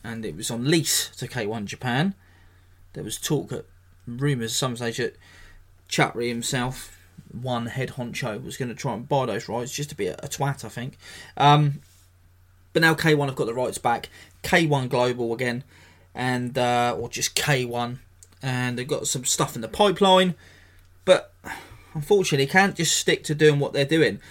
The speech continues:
Looks like they're gonna be working with, um, some sort of bare knuckle or street fighting organisation. Looks like Sakuraba himself has been brought back to shepherd a new M M A organisation, so a return to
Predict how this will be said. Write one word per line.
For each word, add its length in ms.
Looks 160
like 100
they're 80
gonna 140
be 80
working 500
with, 360
um, 480
some 280
sort 340
of 180
bare 220
knuckle 320
or 100
street 320
fighting 320
organisation. 880
Looks 180
like 320
Sakuraba 680
himself 440
has 100
been 240
brought 180
back 200
to 120
shepherd 480
a 180
new 320
M 140
M 100
A 160
organisation, 760
so 260
a 40
return 460
to 300